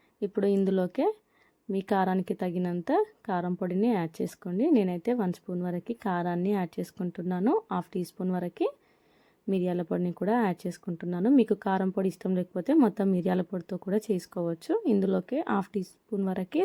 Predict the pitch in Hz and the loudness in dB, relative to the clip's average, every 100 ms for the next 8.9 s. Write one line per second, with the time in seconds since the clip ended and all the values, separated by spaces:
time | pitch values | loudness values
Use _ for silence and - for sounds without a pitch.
0 | - 214 180 - 190 190 220 226 180 - | 0 0 0 -2 -4 -2 0 0 -2 -4
1 | 190 - 196 247 466 _ - _ - 208 | -10 -6 0 2 0 _ -20 _ -4 2
2 | 196 196 196 196 185 175 185 185 180 185 | 2 2 0 0 0 -2 0 0 0 -2
3 | 180 170 185 202 277 214 - - 180 - | -4 -6 0 4 6 6 2 -6 -6 -6
4 | 175 175 180 320 - _ _ _ _ _ | -8 -4 0 0 0 _ _ _ _ _
5 | _ _ _ 208 - 269 294 - 202 196 | _ _ _ -6 2 4 4 4 0 2
6 | 190 196 196 190 - 190 226 403 - 190 | 2 2 -2 -6 -6 0 2 2 2 -2
7 | 180 180 - 330 - 214 190 190 185 175 | 0 -2 -4 -6 -2 0 0 2 0 -2
8 | 202 208 196 175 - 190 180 180 226 | 0 0 0 -4 -4 -4 -2 0 2